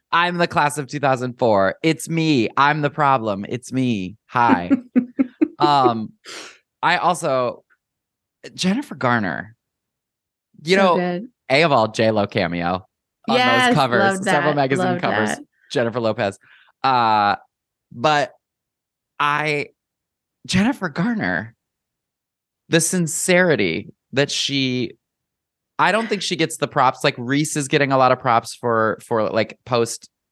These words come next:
Speaker 1: post thing for, like, Legally Blonde or even
Speaker 2: Right.
Speaker 1: Election. Jennifer Garner has the same level of talent and commitment,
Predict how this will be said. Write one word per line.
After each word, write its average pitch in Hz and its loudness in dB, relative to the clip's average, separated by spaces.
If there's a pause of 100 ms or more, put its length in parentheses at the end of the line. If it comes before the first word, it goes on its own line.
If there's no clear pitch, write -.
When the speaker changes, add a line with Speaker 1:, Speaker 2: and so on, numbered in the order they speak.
(420)
Speaker 1:
post - -4 (220)
thing 117 0
for, 110 0
like, 98 -2
Legally 101 -4
Blonde 95 2
or 92 -2
even - 2
Speaker 2:
Right. 92 2
Speaker 1:
Election. 95 -2 (1700)
Jennifer 220 2
Garner 165 4
has 135 2
the 127 -2
same 143 0 (400)
level 120 2
of 104 -2
talent 107 -2
and 104 -4
commitment, 80 -4